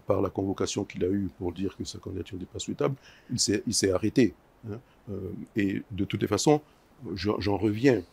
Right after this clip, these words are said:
à la transparence et à la cohérence. Si jamais on avait été clair au départ, ce ne serait pas arrivé.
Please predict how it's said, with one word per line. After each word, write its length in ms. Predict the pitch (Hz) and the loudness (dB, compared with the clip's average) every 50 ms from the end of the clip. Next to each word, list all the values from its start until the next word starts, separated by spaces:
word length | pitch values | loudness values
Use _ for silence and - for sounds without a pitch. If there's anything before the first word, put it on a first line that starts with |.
| _ _ _ _ _ - | _ _ _ _ _ -2
à 60 | 107 | 2
la 100 | 101 104 | 4 4
transparence 880 | - - - 117 - - - 107 104 110 120 110 104 - - - - - _ _ - | 4 4 2 0 2 4 4 4 6 6 4 4 4 2 0 -2 -4 -8 _ _ -4
et 80 | 120 101 | -2 0
à 60 | 92 | 0
la 80 | 90 | 0
cohérence. 540 | 90 - 104 101 104 117 156 175 175 - - _ _ _ - | -2 -2 -2 0 0 0 -2 -2 -4 -6 -10 _ _ _ -6
Si 260 | - - - 131 123 | -2 0 2 2 2
jamais 360 | 107 - 135 123 143 151 139 - | 4 4 4 6 6 6 4 4
on 120 | 113 104 | 0 -2
avait 200 | 101 101 104 110 | 0 2 2 0
été 180 | 98 98 - 92 | 0 -2 -6 -10
clair 400 | - - 127 127 127 117 98 - - - _ _ _ _ _ - | -4 4 8 10 10 10 8 6 0 -8 _ _ _ _ _ -8
au 80 | 113 92 | -4 -2
départ, 400 | 95 92 - 156 165 175 175 - | -2 -2 0 2 0 0 0 -2
ce 80 | - | -6
ne 20 | - | -10
serait 160 | - - - | -8 -8 -6
pas 100 | - 135 | -4 -4
arrivé. 300 | 113 107 101 90 - | -4 -4 -6 -6 -6